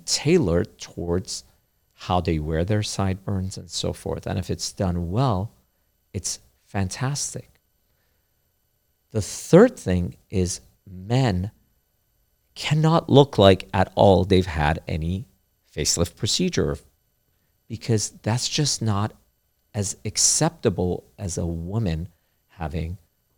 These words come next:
facial rejuvenations or plastic surgery. So we have to be very, very delicate and be a little bit more conservative and be on the l-,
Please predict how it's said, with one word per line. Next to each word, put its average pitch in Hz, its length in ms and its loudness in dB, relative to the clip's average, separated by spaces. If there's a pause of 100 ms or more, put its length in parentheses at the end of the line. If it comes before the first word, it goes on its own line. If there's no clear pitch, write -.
facial 87 440 -2
rejuvenations 87 840 -4
or 101 100 0
plastic - 560 -4
surgery. - 520 0 (420)
So - 140 -8
we 117 120 0
have 147 180 0
to 180 100 -2
be 170 160 0
very, 156 680 -2
very 113 280 0
delicate 101 640 0
and 120 180 -4
be 226 160 -4
a 190 80 2
little 123 360 4
bit 156 120 2
more 135 200 2
conservative 104 840 2 (800)
and 117 280 -4
be 180 420 -6
on 117 240 -4
the 92 160 0
l-, 90 240 -4